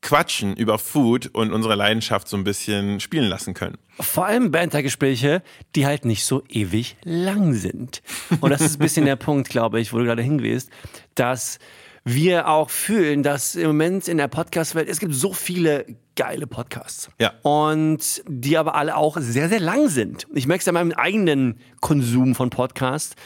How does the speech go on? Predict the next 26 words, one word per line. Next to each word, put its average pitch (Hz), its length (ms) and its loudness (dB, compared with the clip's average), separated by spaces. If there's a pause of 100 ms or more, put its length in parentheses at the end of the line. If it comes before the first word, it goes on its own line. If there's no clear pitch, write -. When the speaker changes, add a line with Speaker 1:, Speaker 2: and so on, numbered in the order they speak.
(260)
Speaker 2:
dass 127 140 -2
ich 135 140 -8
kaum 160 340 0
Zeit 151 340 -4
habe, 117 400 0 (140)
mir 147 200 2
alle 107 160 -2
Sachen 123 280 0
anzuhören. 151 560 0 (100)
Speaker 1:
Mhm. 95 440 0
Speaker 2:
Das - 360 -2
wollen 127 340 2
wir 123 220 2
euch 113 260 -2
einfacher 127 400 -4
machen. 104 400 -4 (460)
Das 160 240 4
heißt, 131 320 -2 (180)
<laughs> - 180 -10
das 127 180 -2
heißt, 202 320 0
das 156 200 -2
Hauptformat 143 760 0
von 190 560 0 (140)
Imbiss 180 340 2
dreitausend 135 680 0